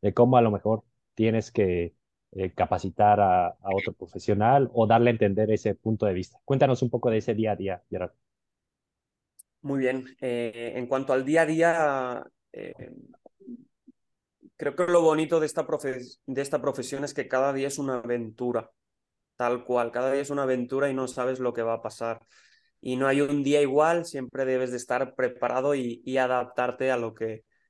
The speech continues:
Speaker 2: a lo que pueda suceder en un club como es Chivas.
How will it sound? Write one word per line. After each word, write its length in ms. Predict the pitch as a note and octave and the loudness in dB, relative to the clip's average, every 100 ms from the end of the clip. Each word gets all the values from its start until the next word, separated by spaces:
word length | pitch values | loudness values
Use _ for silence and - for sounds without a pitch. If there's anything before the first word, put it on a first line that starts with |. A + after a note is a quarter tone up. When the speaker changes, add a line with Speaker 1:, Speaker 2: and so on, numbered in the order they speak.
| _ - | _ -2
Speaker 2:
a 80 | |
lo 120 | B2 C3 | 0 2
que 100 | B2+ | 2
pueda 260 | B2+ C3+ | 4 4
suceder 840 | C3+ C#3+ C3+ B2 B2+ C3+ B2+ A#2+ _ _ _ _ | 2 -4 0 0 4 4 2 -2 _ _ _ _
en 180 | C3 C3 | -6 -4
un 180 | C#3+ C#3+ | -4 -4
club 600 | C#3+ C#3 C3+ C3 A#2+ A#2 _ _ _ _ _ - | -2 0 2 0 -2 -8 _ _ _ _ _ -2
como 340 | D3 C#3 C3+ | 0 2 0
es 360 | C3+ C3 - - | 0 -4 -16 -12
Chivas. 580 | B2+ B2 A2 G2+ - | -6 -2 -2 -4 -16